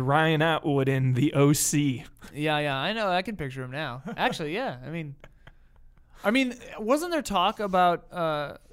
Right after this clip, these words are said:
Speaker 2: like, not necessarily casting a white person,
Speaker 1: Yeah.
Speaker 2: too? I think
Speaker 1: Yeah,
Speaker 2: that,
Speaker 1: that's
Speaker 2: that,
Speaker 1: why I say
Speaker 2: that'd be
Speaker 1: anyone,
Speaker 2: interesting,
Speaker 1: dude.
Speaker 2: yeah.
Speaker 1: Honestly.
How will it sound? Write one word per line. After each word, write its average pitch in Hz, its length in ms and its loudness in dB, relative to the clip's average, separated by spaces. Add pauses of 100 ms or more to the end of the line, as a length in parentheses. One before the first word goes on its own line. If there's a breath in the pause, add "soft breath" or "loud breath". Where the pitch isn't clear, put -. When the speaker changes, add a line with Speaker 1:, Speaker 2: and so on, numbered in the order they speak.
(440)
Speaker 2:
like, 151 320 0
not 139 360 -4
necessarily 147 500 -6
casting 139 380 -12
a 127 60 -12
white 127 320 -12
person, 185 340 -10
Speaker 1:
Yeah. 180 180 2
Speaker 2:
too? 214 160 -10 (640)
I - 60 -12
think 170 80 -4
Speaker 1:
Yeah, 151 60 -4
Speaker 2:
that, 160 120 2
Speaker 1:
that's 170 120 -4
Speaker 2:
that, 214 80 4
Speaker 1:
why 220 80 4
I - 20 2
say 208 200 2
Speaker 2:
that'd 190 120 2
be 262 60 0
Speaker 1:
anyone, 147 220 2
Speaker 2:
interesting, 165 240 2
Speaker 1:
dude. 190 100 0
Speaker 2:
yeah. 175 160 -4
Speaker 1:
Honestly. 151 560 0